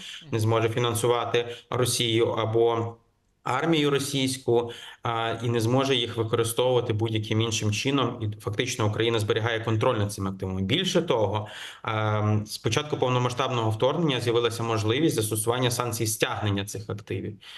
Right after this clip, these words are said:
Тобто, звичайно, якщо ми говоримо конкретно про санкції, наприклад, а, на, там, Ротенбергів чи на Дерипаску, вони мають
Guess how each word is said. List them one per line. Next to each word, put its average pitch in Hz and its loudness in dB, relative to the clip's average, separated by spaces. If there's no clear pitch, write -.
Тобто, - -4
звичайно, 120 0
якщо 107 0
ми 113 -2
говоримо 110 2
конкретно 107 0
про 104 0
санкції, 107 0
наприклад, 104 0
а, 104 0
на, 104 0
там, 95 -4
Ротенбергів 113 2
чи 113 -2
на 107 4
Дерипаску, 113 0
вони 117 2
мають 117 0